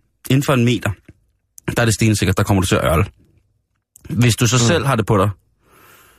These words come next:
Speaker 1: så er den helt gal. Og, øh, inden for omkring, øh, en radius på omkring fem meter, der er den altså ret,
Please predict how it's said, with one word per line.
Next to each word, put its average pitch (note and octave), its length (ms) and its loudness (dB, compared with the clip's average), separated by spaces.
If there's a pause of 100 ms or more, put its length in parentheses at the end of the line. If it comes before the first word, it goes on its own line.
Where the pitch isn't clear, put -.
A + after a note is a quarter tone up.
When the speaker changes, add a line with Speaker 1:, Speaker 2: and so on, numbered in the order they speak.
(280)
Speaker 1:
så B2+ 100 -2
er B2 40 0
den A#2 100 2
helt B2 180 2
gal. G2 240 -2 (400)
Og, G#2+ 300 2
øh, G#2+ 280 2
inden A#2+ 240 2
for A#2 180 -2
omkring, G2 460 0
øh, F#2 380 2 (1000)
en A2 120 2
radius A2+ 260 0
på A2+ 100 0
omkring G2+ 320 0
fem - 160 0
meter, A#2+ 260 2
der G#2+ 160 0
er G#2 40 2
den A#2 100 0
altså G2+ 300 0
ret, G2 220 -2